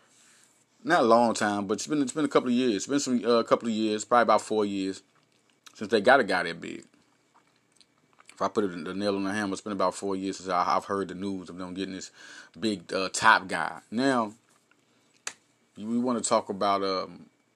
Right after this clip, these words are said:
other, uh, teams like Oregon. Oregon's got Scotty Barnes, uh, Dante. Oregon's going after some guys and trying to make things count. I think I just like how they recruit.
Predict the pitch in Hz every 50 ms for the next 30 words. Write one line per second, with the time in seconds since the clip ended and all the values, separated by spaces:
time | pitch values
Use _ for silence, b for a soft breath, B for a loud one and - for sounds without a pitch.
0 | _ _ _ _ _ _ _ _ _ _ _ _ _ _ _ _ _ _ _ _
1 | _ _ _ _ _ _ _ _ - 117 113 101 107 104 85 - - - 113 107
2 | 104 95 - - 113 110 101 92 98 95 - 104 117 120 107 87 82 78 - -
3 | - _ _ _ _ _ _ _ _ _ _ _ _ _ _ _ _ _ _ 92
4 | 92 92 92 95 92 92 - - - 98 - - - 101 98 98 98 95 82 92
5 | 95 95 95 95 92 92 92 92 92 85 85 85 82 82 82 98 95 90 92 92
6 | - - 92 92 92 90 92 - _ _ _ _ _ _ _ _ _ _ _ _
7 | _ _ _ _ _ _ _ _ _ _ _ _ _ _ _ _ _ _ _ _
8 | _ _ _ _ _ - 110 113 117 104 110 104 92 98 107 104 101 101 - -
9 | - - 101 101 95 98 95 95 95 90 92 92 95 - - - _ _ _ _
10 | _ _ _ _ _ _ _ _ _ _ _ _ _ _ _ _ _ _ _ _
11 | _ _ _ _ _ _ _ - - - 95 90 - 117 107 107 104 101 95 -
12 | - 113 101 98 - - - 113 101 90 - - b b b b b b b b
13 | b b b b b - 101 - - 107 95 98 101 95 92 98 101 101 95 101
14 | 95 95 95 92 90 85 - 117 131 123 -